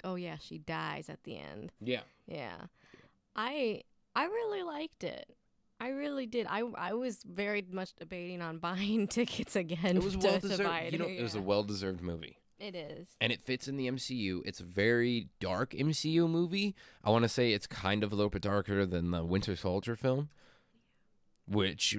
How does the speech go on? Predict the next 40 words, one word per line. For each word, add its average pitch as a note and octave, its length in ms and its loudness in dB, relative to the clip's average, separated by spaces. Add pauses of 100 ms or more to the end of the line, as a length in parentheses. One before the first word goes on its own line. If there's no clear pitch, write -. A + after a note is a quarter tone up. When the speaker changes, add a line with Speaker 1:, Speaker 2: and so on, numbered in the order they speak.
(100)
Speaker 2:
was, G2 360 6
uh, - 420 -8 (180)
some G#2 120 2
people F#2+ 140 2
say G#2+ 140 0
is F2+ 100 -2
the F2 60 -4
darkest E2 460 -4
one D#3+ 180 2
out G3+ 180 2
there, C#4+ 180 -2
I D#4 80 -2
think. F4 300 -2
I, - 120 4
mm. E3 440 -2 (100)
Speaker 1:
I G3+ 60 -16
think G3+ 180 -14
it F#3 60 -18
surpassed - 480 -20
it. - 60 -20 (220)
Speaker 2:
Yeah, B2+ 320 10
it D#3 140 8
very E3+ 160 10
much C3+ 220 2
did. F2+ 220 0
It's G#2 140 -2
very C3 160 4
much C3+ 160 0
the A2 100 -4
darkest G2 420 -2
one F#2 180 0
in F#2+ 120 0
there, F2 160 -4
but G#2+ 160 0
it's B2 100 -6
also C3 200 -6
like, C3 100 -6
it's C3+ 120 -8
Black D3+ 240 -4
Widow. - 360 0